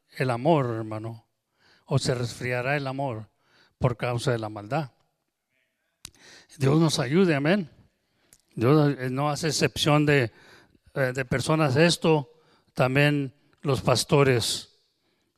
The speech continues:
gloria a Dios, se les resfriará el amor por causa de la maldad. <clears throat> Estamos viendo ahorita que,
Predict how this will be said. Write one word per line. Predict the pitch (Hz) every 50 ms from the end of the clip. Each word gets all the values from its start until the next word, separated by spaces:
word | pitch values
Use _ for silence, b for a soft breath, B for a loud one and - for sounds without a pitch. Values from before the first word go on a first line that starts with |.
| _
gloria | - 123 123 139 131 139 135
a | 127
Dios, | 123 131 131 131 120 - - - _ _ _ _ b b b b b b
se | b - - 151
les | 143 139 135 131 120
resfriará | 123 131 120 110 - - 120 127 123 120 120 135 165 185 190 185 180 _ _ -
el | - 131 120 120
amor | 110 110 117 123 131 120 110 101 92 - _ _ _ _ _ _ _ _ _ _ _ b b b b b b b b -
por | 156 147 135
causa | - 160 165 165 170 175
de | 165
la | 165
maldad. | 160 160 160 156 196 185 175 - _ _ _ _ _ _ _ _ _ _ _ _ _ _ _ _ b b b b b b b b -
<clears throat> | - - 349 - - 220 202
Estamos | 160 - 208 226 233 220
viendo | 208 202 220 220 226
ahorita | 202 180 202 190 226 202 175
que, | 190 175 156 151 131 127 113